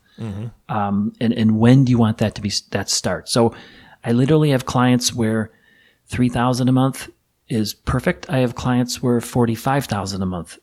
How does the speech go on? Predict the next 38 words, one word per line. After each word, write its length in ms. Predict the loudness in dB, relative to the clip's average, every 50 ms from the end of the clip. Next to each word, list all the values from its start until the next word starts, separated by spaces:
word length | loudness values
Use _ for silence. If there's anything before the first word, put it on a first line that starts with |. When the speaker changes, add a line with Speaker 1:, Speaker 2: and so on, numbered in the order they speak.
| _ _ _
Speaker 2:
is 200 | -6 -6 -6 -6
what 160 | -6 -8 -6
they 140 | -6 -6 -6
need. 340 | -6 -6 -8 -8 -12 -14 -10
It 160 | -8 -8 -6 -4
just 260 | -4 -4 -4 -4 -4
depends 420 | -6 -4 -2 -2 0 0 0 0
on 180 | 0 0 0 0
lifestyle. 560 | -2 -2 -2 -4 -4 -4 -4 -4 -4 -4 -6
It's 180 | -6 -6 -6 -6
all 200 | -4 -4 -4 -4
relative, 520 | -2 -2 -4 -4 -6 -8 -10 -12 -8 -6
right? 220 | -6 -6 -6 -8 -10 -14 -20 -18 -14
Speaker 1:
Mm-hmm. 240 | -12 -12 -10 -10 -12 -14 -10 -6
Speaker 2:
So 580 | -2 0 2 4 4 4 2 0 -2 -8 -14 _ _ _ _ _ _ _ _ _ _
coming 440 | -10 -6 -2 0 2 2 2 2 2
up 180 | 2 0 0 2
and 100 | 2 4
I, 60 | 4
and 300 | 2 0 -2 -2 -2 -2
identifying 880 | -2 -2 -2 0 0 0 0 0 -2 0 0 2 2 2 0 0 -2 -4 _ _ -4
individually, 800 | -2 -2 0 0 0 0 0 0 0 -2 -2 -2 -2 -4 -6 -8 _ _ _ _ _ _ _ _ _ _
when 280 | -2 2 4 4 4 4
do 80 | 2
you 80 | 2 2
want 240 | 2 2 2 2 0
it? 80 | -2 -6 -14 _ _ _
How 180 | -8 -2 0 2
much 260 | 2 2 2 -2 -2
do 80 | 0 0
you 60 | 0
need? 320 | 0 0 -2 -4 -6 -10 _ _ _ _ _ _ _ _ _ _
You 80 | -8 -6
know, 120 | -4 -4
where's 420 | -4 -4 -4 -2 0 0 2 2 0
it 80 | 0
gonna 160 | 0 0 0
go? 440 | 0 0 0 0 0 -2 -2 -4 -8